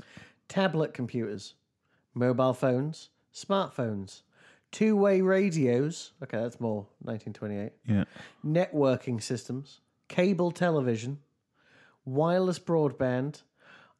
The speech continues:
Speaker 1: R F I D systems, mobile telephone infrastructure. I think they, they, they, they built,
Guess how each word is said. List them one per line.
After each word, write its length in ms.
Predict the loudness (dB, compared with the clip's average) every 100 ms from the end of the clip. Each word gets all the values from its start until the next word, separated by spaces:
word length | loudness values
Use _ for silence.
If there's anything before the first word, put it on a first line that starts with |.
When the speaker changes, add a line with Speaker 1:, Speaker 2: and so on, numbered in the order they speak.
| -4
Speaker 1:
R 300 | 0 2 2
F 160 | 2
I 220 | 2 2 2
D 300 | 2 0 0
systems, 680 | -2 -2 -4 -6 -8 -14 -20 _ _ _ _ -12
mobile 840 | -4 2 4 4 4 4 4 2 0
telephone 640 | 0 0 0 0 2 0
infrastructure. 1080 | 0 -2 -2 0 -2 0 -2 -2 -2 -8 -8 _ _ _ _ _ _ _ _ -14
I 80 | -12
think 540 | -12 -4 -2 -2 -4
they, 220 | -2 0 -2 -8 -8
they, 160 | -4 -4 -6 -8
they, 220 | -4 -2 -4 _
they 120 | -2
built, 420 | -2 0 0 0